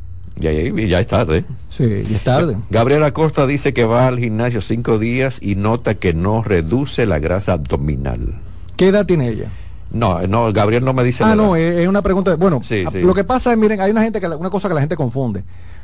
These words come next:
Speaker 2: Cuando tú haces ejercicios de pesas, normalmente en el gimnasio haces ejercicio de pesas, que es excelente para el tema de, de, de longevidad, de enfermedades. Lo que tú más bajas es medida, no peso.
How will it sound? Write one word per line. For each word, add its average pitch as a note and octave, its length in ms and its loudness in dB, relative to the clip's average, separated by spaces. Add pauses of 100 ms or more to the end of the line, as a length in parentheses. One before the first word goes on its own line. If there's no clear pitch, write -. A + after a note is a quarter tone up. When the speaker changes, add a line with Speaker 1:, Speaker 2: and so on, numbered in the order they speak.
(140)
Speaker 2:
Cuando F3+ 180 4
tú A#3 60 0
haces B3+ 160 0
ejercicios A3 340 2
de E3+ 80 4
pesas, A#2+ 500 -2
normalmente D3+ 300 -2
en D#3+ 40 2
el C#3+ 80 2
gimnasio C#3+ 200 0
haces C3+ 120 -6
ejercicio B2+ 280 0
de D#3 60 4
pesas, D3 260 -2
que - 120 -4
es B2 140 -4
excelente D#3 600 0
para B2+ 140 0
el A#2+ 60 -2
tema C#3+ 280 0
de, A#2+ 300 0
de, G#2+ 260 -2
de B2 120 0
longevidad, B2+ 640 2
de A#2+ 140 -4
enfermedades. A2+ 560 0 (720)
Lo D#3+ 140 4
que E3 80 6
tú G3 120 4
más G3 160 4
bajas D3+ 300 2
es D#3 80 2
medida, D3+ 340 2
no C3 140 0
peso. - 320 -4